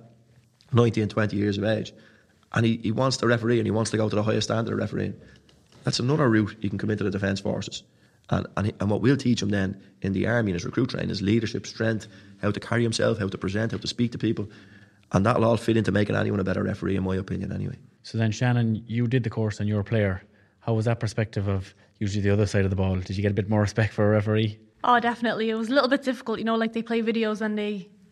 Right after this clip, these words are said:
Speaker 3: ask you, like, what would you, would you give a yellow here or red here? And I'd, sometimes I'd be like, "Oh, that was a fair tackle." But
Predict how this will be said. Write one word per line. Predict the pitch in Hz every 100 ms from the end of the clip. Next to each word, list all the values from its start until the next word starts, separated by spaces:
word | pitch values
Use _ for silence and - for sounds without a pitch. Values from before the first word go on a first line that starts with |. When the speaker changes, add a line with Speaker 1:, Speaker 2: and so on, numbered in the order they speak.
| _ _ _ -
Speaker 3:
ask | 226 220 -
you, |
like, | 214 208
what | 208 220
would | 220
you, | 220
would | 208
you | 202
give | 220
a |
yellow | 226 233 226
here | 226 226
or | 220 202
red | 220
here? | 214 220 214
And | 196
I'd, | 202 202 196
sometimes | - 226 220 214
I'd | 208
be | 202
like, | 196 - - -
"Oh, |
that | 233
was | 208
a |
fair | 202 220
tackle." | 220 220 - 208
But | 190